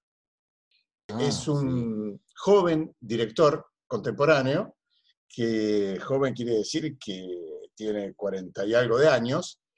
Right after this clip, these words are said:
Speaker 2: y que tiene tres largometrajes. Policía, que es del dos mil once, La profesora del jardín, que es del dos mil catorce,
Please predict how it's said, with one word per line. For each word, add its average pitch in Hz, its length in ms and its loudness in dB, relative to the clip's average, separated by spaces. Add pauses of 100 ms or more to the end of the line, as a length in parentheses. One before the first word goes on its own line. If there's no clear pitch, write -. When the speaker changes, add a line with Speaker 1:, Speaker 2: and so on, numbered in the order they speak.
(300)
Speaker 2:
y - 160 -6
que 143 100 0
tiene 160 240 0
tres 175 180 -2
largometrajes. 135 960 0 (720)
Policía, 185 680 2 (500)
que 135 80 -2
es 120 60 -2
del 120 100 -2
dos 127 100 -2
mil 175 160 0
once, 190 520 0
La 117 120 0
profesora 135 420 0
del 135 120 0
jardín, 165 560 -2
que - 80 -4
es 117 80 2
del 113 100 -2
dos 117 140 -4
mil 139 140 -4
catorce, 151 640 -2